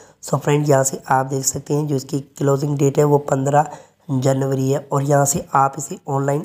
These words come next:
अप्लाई भी कर सकते हैं। So फ्रेंड्स, इसके लिए आपके पास कितनी क्वालिफिकेशन और एक्सपीरियंस चाहिए, मैं आपको इस वीडियो में बताने वाला हूँ। So फ्रेंड्स, आपको क्या करना है, आपको अपने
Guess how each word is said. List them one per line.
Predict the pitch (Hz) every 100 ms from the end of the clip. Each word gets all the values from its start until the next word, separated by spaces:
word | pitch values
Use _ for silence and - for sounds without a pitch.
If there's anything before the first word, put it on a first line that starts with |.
| -
अप्लाई | 135 147 139
भी | 139
कर | 151 143
सकते | 135 139 - 139
हैं। | 139 135 - - _
So | - 139
फ्रेंड्स, | 156 151 - -
इसके | - 147
लिए | 135 170
आपके | 156 135 -
पास | 143 151 147 - - - _ _ -
कितनी | 147 131 151 151
क्वालिफिकेशन | 151 143 143 156 151 143 165 160
और | - 143
एक्सपीरियंस | 143 135 - 147 143 143 -
चाहिए, | 143 139
मैं | 143 - -
आपको | 135 135 151
इस | 143 156
वीडियो | 135 135
में | 143 143
बताने | 139 143 135 135
वाला | 135
हूँ। | 135
So | 135 147
फ्रेंड्स, | 131 143 147
आपको | 151 131 131 139
क्या | 143 139
करना | 135 147 156
है, | -
आपको | 135 - 147
अपने | 147 147